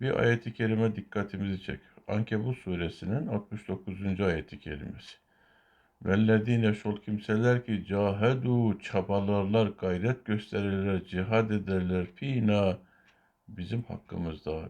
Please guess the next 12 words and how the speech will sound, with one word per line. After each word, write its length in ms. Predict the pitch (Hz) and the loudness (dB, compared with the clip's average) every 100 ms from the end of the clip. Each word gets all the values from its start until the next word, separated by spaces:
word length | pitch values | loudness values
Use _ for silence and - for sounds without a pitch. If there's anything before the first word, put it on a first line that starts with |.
| - | -16
bizim 300 | - 92 98 | -14 -8 -6
yolumuzda, 760 | 90 78 78 76 71 - 73 78 - | -4 -6 -8 -12 -16 -8 -6 -6 -10
bizim 300 | 85 95 110 | -6 -2 0
dinimizi 460 | 117 117 113 110 107 | 0 -2 -2 -2 0
yaşamakta. 840 | 104 - 101 101 - - 131 165 - _ _ _ _ _ | 0 0 0 0 -2 -4 -4 -4 -10 _ _ _ _ _
"Evet, 480 | 107 101 127 139 107 | 0 4 2 2 -4
lenehdiyennehum 1200 | 98 98 98 98 - 98 98 92 85 90 82 82 | 0 2 0 -2 -6 -2 0 0 -2 -4 -6 -10
subulena" 800 | - - 147 98 82 82 92 101 - _ _ _ _ - | -10 -10 -6 -4 -4 0 0 0 -4 _ _ _ _ -4
biz 240 | 101 92 - | -4 -4 -8
onlara 600 | 87 85 80 80 82 - _ _ _ _ _ | -4 -2 -2 0 -2 -4 _ _ _ _ _
yollarımızı 1040 | 87 85 82 78 76 76 71 - 85 95 - | -6 -4 -2 -4 -4 -6 -8 -8 -6 -6 -10
açarız, 680 | - - - 87 80 - - | -14 -14 -8 -6 -6 -10 -16